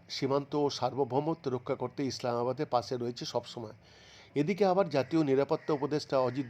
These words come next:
দোভালকে ফোন করে চীনা বিদেশমন্ত্রী পেহেলগাঁও জঙ্গি হানার নিন্দা করেন এবং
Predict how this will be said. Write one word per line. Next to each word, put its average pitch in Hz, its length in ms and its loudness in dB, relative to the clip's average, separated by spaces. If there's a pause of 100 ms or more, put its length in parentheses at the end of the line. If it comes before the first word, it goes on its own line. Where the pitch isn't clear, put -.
দোভালকে 135 420 2
ফোন 131 240 0
করে 131 280 -2 (640)
চীনা 170 300 4
বিদেশমন্ত্রী 151 840 0 (140)
পেহেলগাঁও 143 460 2
জঙ্গি 131 340 -2
হানার 120 240 -2
নিন্দা 123 320 -2
করেন 170 240 0
এবং 120 240 0